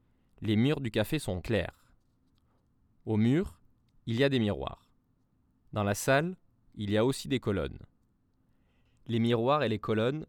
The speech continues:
donnent au café l'air élégant. Au fond du café se trouve un long comptoir marron et une vitrine avec des desserts délicieux. Tout à coup, près du comptoir, Camille voit un jeune serveur avec un sourire familier. Camille reconnaît ce sourire.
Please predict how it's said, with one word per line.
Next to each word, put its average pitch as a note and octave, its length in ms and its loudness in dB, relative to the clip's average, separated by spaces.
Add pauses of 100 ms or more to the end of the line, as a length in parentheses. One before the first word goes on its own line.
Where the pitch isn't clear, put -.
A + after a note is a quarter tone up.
(140)
donnent A2 240 -2
au G2+ 40 -4
café A#2+ 360 0
l'air G#2+ 240 0
élégant. A2 400 -2 (1600)
Au G#2+ 80 -4
fond F3+ 220 0
du D#3 100 -2
café C#3 320 0
se B2+ 120 -4
trouve G#2+ 260 -4
un G#2 60 0
long C#3+ 200 2
comptoir B2+ 400 -2
marron G#2+ 440 -2
et G#2+ 100 -4
une G2 140 -2
vitrine C#3 420 -4
avec G2+ 220 -2
des F#2+ 80 -2
desserts B2 380 0
délicieux. G2 440 -6 (1200)
Tout F#3+ 160 -4
à D#3+ 100 4
coup, A2+ 280 -6 (480)
près E3+ 140 -2
du E3 140 -2
comptoir, A2+ 480 0
Camille C3+ 300 0
voit G#2+ 180 0
un G2 60 0
jeune C#3+ 200 -2
serveur G#2+ 480 -2
avec F#2+ 240 -2
un G#2 80 -2
sourire C#3 320 -4
familier. F#2 480 -2 (1080)
Camille C3 260 2
reconnaît B2+ 380 0
ce A2 120 -6
sourire. - 480 -8